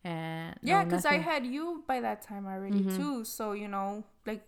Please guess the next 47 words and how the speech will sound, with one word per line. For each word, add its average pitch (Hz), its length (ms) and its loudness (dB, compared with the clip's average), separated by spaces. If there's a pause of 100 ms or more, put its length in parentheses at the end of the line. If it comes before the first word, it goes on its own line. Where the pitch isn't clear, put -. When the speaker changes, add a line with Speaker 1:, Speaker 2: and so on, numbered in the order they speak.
(120)
Speaker 2:
like, 220 200 -2
being 240 220 -2
able 247 220 0
to 220 80 -4
talk 220 340 -6
to 220 100 -10
you 214 180 -4
and, 247 80 0
like, 220 160 -4
express 214 440 -8
myself 226 440 -4
to 214 100 -8
you 202 140 -6
without 196 460 -6
feeling 196 380 -8
judged, 226 540 0
like 190 220 -8 (400)
I 202 60 -12
would 190 240 -8
before 202 480 -6
with 202 240 -10 (120)
whatever, 190 580 -4 (840)
you 220 80 -4
know, 208 200 0
that's 208 440 -2
what 208 220 -2
really 202 240 -2
helped 196 300 -4
me, 185 140 -8
too. 196 300 -8
And, 185 120 -8
like, 175 140 -10
helped - 280 -6
me, 180 260 -8
like 196 160 -10
Speaker 1:
And 208 180 4
you 214 120 6
realized 202 500 6
a 196 60 4
lot 202 260 8
Speaker 2:
Yeah. 226 160 10
Speaker 1:
about 170 120 6
yourself. 175 340 2
And, - 100 4
like, 170 200 2
Speaker 2:
Mm-hmm. - 80 0
Speaker 1:
maybe 180 300 0